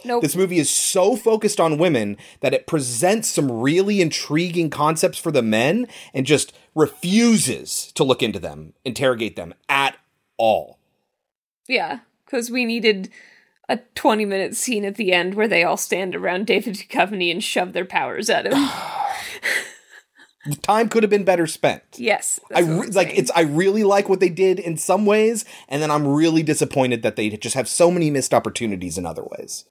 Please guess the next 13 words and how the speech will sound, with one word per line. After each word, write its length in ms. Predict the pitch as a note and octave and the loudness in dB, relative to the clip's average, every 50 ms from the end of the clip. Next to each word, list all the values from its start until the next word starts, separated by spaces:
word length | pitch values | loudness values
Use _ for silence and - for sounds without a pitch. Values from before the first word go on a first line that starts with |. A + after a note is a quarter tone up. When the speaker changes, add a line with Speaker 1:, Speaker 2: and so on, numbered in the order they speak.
| _ _ | _ _
Speaker 1:
Timmy 640 | - - D4 C#4+ D4 B3+ A3+ G#3 G#3 G3+ G#3+ - - - | -6 -4 -2 0 2 2 2 2 2 0 -2 -4 -10 -8
is 200 | G3+ G3 G3 G#3+ | -4 -4 -2 -2
a 60 | A3 | -2
dick 380 | G#3+ G#3+ G3+ F#3 F#3 F3+ - - _ | -2 2 2 2 2 2 -2 -12 _
to 460 | - - F#3+ F#3 F#3+ F#3+ F#3 G3 - _ _ _ _ _ _ _ _ _ _ _ _ _ _ _ _ _ _ | -4 0 0 2 2 0 -2 -4 -8 _ _ _ _ _ _ _ _ _ _ _ _ _ _ _ _ _ _
Lily 560 | B3+ C4+ D#4 D#4+ E4 D4 A3 F#3 F3 F3+ F3+ | -6 -2 2 2 2 2 4 2 2 2 2
because 640 | - - - G3 G#3 - B3+ A3+ G#3 G3+ G3+ - - | -2 -4 -8 -8 -2 0 2 2 2 2 -2 -2 -4
she 220 | - - A#3+ A#3 | -2 -2 -2 -2
is 160 | A3+ G#3+ - | -2 -2 -2
on 180 | D4 - - F3 | -2 0 0 -2
her 140 | E3+ F3+ F3 | -2 -4 -6
period. 600 | - - - - - - - - - B2 - - - _ _ | -8 -12 -12 -12 -12 -10 -10 -8 -8 -8 -12 -16 -20 _ _
Speaker 2:
Yep. 200 | D#3+ F3+ F#3 | 0 0 0